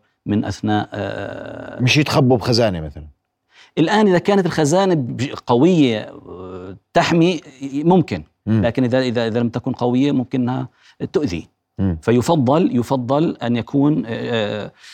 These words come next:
Speaker 1: يعني أثاث قوي حتى يحميني. لكن إذا
Speaker 2: مش سليم ولا صحيح إنه إذا صار زلزال أطلع الشارع.
Speaker 1: خطأ جدا، الخروج مباشرة خطأ جدا، لسبب إنه أثناء ال-، ال-، ال-، الاهتزاز، آه،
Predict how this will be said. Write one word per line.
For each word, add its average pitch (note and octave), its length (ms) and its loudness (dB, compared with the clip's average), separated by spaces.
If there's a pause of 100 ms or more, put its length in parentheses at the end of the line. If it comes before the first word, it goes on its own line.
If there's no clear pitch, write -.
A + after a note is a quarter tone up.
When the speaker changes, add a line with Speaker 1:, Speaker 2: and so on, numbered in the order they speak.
(140)
Speaker 1:
يعني G#2+ 420 0
أثاث D3+ 380 0
قوي D3 480 0 (160)
حتى C3+ 460 -2 (180)
يحميني. G2 540 -2
لكن B2+ 340 -2
إذا C3 140 2
Speaker 2:
مش - 260 4
سليم C3 400 4
ولا D3 160 2
صحيح C#3 500 0
إنه A#2+ 240 -2
إذا A#2 120 0
صار B2+ 220 2
زلزال B2 220 2
أطلع A#2 280 0
الشارع. G#2+ 400 -4 (320)
Speaker 1:
خطأ B2 520 -2
جدا، A2+ 600 0
الخروج A#2+ 400 -2
مباشرة A#2+ 500 -4
خطأ B2 340 -2
جدا، G#2+ 460 -2 (420)
لسبب C3+ 540 2 (540)
إنه A2+ 240 2
أثناء E3+ 360 2
ال-، C#3 240 2
ال-، G2+ 200 -8
ال-، - 140 -10
الاهتزاز، C3 1160 -2
آه، A#2 380 -6